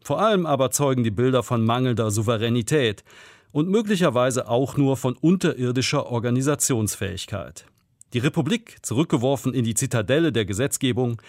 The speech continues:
bereitet sich auf das letzte Gefecht vor.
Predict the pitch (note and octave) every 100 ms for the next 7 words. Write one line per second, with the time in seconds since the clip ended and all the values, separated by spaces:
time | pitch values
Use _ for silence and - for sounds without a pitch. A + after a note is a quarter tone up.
0 | - - - C#3 D3+ F3+ F3+ E3+ E3 A2+
1 | - A#2+ - G#2+ G#2 - B2 C#3 B2 G#2
2 | - G#2+ F#2